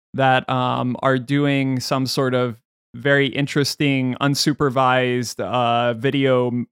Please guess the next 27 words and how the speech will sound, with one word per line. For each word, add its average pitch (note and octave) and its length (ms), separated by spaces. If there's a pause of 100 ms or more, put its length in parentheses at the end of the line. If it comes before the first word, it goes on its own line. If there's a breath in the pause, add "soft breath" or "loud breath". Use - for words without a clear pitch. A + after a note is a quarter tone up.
(140)
uh, B2+ 340
methods A#2+ 520
or, A#2+ 240
or C3 140
something D3 300
like C3 200
that, C3+ 280
that, B2+ 180 (360)
um, B2+ 240
people E3+ 360
really D#3 260
haven't C3+ 500 (340)
done C#3 340
in D3+ 300
this C#3+ 240
way C3+ 260
before. C3+ 560
So F3 160
a D3+ 40
lot D3+ 200
of D#3 100
times D3 420
those C#3+ 260
things C#3 300
are B2+ 220
presented, C3 880 (420)
um, B2+ 500